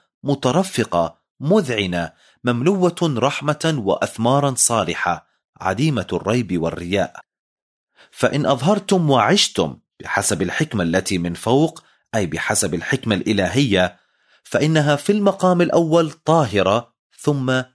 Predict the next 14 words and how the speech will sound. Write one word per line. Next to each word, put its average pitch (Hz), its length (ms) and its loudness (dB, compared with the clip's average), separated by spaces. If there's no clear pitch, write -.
مسالمة. 85 800 0
وثمر 98 520 -4
البر 127 480 0
يزرع 120 560 -2
في - 120 -10
السلام. 139 580 -2
فإن 147 280 -2
كنت 226 340 0
ستجلب 139 640 0
حقا 127 480 -2
ثمر 107 360 0
البر 98 380 -2
في 104 120 -6
العالم، 95 500 -2